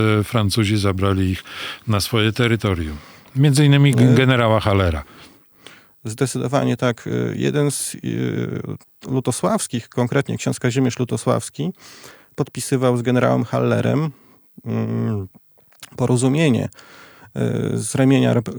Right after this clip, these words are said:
Speaker 2: organizacji polskich działających w Rosji. E, właśnie generał Haller, e, przechodził na stronę, na stronę Ententy.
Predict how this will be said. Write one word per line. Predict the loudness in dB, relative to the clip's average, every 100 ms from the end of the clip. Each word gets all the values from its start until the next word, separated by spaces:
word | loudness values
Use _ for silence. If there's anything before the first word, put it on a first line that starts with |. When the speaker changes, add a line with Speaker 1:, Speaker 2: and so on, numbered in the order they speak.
| -4
Speaker 2:
organizacji | -2 2 4 4 4 0 0
polskich | 2 2 -2 -4
działających | 2 2 2 -2 -6 -2
w |
Rosji. | 0 2 0 -6 -6 -14 -20 -20 -20 -20 _
E, | -4 -2 0 0
właśnie | 0 -2 -2 -2 -4 -4 -8 -10
generał | -8 -2 2 2 0
Haller, | 4 4 6 2 -2 -10 -6
e, | -4 -2 -4 -4
przechodził | -4 2 2 2 0
na | -2 -2
stronę, | -2 0 2 0 -2 -6 -8
na | -8
stronę | -6 -4 -2 -2 -2 -2 -4 -4
Ententy. | -4 0 0 2 -2